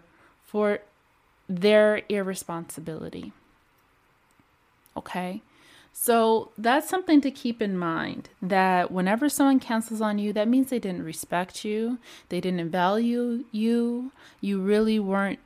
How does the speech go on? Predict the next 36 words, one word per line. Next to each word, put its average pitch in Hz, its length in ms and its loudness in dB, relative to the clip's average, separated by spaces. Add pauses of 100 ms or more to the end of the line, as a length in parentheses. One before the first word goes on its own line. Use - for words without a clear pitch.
(220)
that 185 480 4
interesting 196 640 -2
enough 180 720 -2 (220)
to 208 180 0
them 180 480 0
or 185 140 -2
that 175 200 0
important 220 600 -2
enough 175 320 -4 (380)
to - 120 -12
them 165 520 -2 (360)
to, 170 240 -4
one, 190 320 -2
communicate 220 760 -2
with 165 240 -8
you, 160 180 -6
or 180 260 0
two, 175 760 -4 (380)
actually 202 380 -2
follow 185 420 -2
through 180 320 -4
with 160 180 -10
seeing 196 440 -4
you. - 300 -10 (400)
So 220 180 2
there's 208 280 0
no 233 280 4
need 214 360 4
to 208 80 -10
say, - 160 -4 (120)
"Oh, 349 160 8
yeah, 330 200 4
sure, 392 240 2
we 359 140 0
can 427 160 6
reschedule. 294 720 0